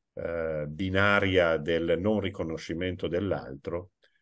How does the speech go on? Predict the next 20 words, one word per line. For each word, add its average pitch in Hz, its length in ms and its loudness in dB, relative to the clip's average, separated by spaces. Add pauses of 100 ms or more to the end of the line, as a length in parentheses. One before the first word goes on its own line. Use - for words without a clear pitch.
(140)
per 98 140 -2
provare 113 320 8
a 104 40 4
costruire 110 540 2
piccoli 117 480 0
passi - 640 -6 (140)
che - 400 -4
uno 104 220 2
dopo 95 280 4
l'altro 80 400 0
magari 78 380 -2
ci - 180 -10
portano 80 640 -2 (460)
a 87 100 -2
poter 95 340 4
vivere 78 640 0 (320)
in 85 440 -4
dei 92 260 -2
contesti 92 1000 -2
dove 82 460 -2